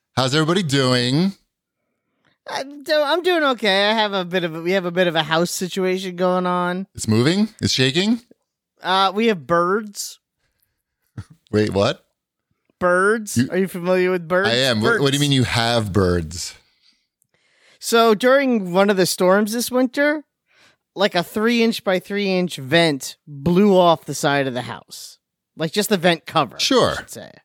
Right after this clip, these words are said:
Speaker 2: Yeah, a tiny thing. You would never notice it,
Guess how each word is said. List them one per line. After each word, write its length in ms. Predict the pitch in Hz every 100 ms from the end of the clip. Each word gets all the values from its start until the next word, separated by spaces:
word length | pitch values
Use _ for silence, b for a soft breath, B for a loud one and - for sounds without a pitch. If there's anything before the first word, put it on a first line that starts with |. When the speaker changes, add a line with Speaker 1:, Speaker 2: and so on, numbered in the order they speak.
| _ -
Speaker 2:
Yeah, 320 | 202 151 -
a 100 | -
tiny 420 | 233 277 277 277 254
thing. 400 | 262 240 233 214 b b
You 160 | 208 240
would 160 | 247
never 300 | 190 240 233
notice 480 | 196 180 190 214 247
it, 180 | 294 -